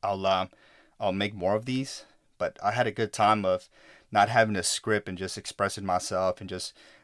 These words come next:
you know, letting you know what's coming out of my heart and my mind. Okay, so it's a different pace.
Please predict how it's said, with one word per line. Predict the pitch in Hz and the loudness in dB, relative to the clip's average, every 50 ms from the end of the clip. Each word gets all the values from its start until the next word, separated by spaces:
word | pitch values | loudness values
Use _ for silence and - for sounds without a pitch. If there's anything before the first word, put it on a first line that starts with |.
| _ - _ _ 101 - _ | _ -20 _ _ -20 -14 _
you | 127 | -8
know, | 107 90 | -6 -6
letting | 90 92 107 113 110 113 | -2 2 2 2 2 2
you | 110 107 | -2 -2
know | 101 101 101 | -2 -4 -4
what's | 101 98 95 - - | -4 -4 -6 -6 -6
coming | - - 104 98 95 | -8 -6 -4 0 0
out | 95 92 | 0 0
of | 95 92 | 0 0
my | 90 87 | 0 -2
heart | 85 - 95 92 92 | 0 2 0 0 0
and | 90 87 | -2 -4
my | 87 82 | -6 -6
mind. | 85 85 82 80 78 76 78 - _ _ _ _ _ _ _ _ _ | -4 -6 -6 -6 -8 -10 -14 -20 _ _ _ _ _ _ _ _ _
Okay, | - - 90 90 - | -16 -12 -10 -10 -10
so | - - | -10 -10
it's | 95 - | -10 -12
a | 104 | -12
different | 101 110 120 113 - 107 92 - | -4 -2 -2 -2 -2 -6 -8 -8
pace. | - - 90 85 85 - - - | -6 -6 -6 -6 -6 -10 -12 -16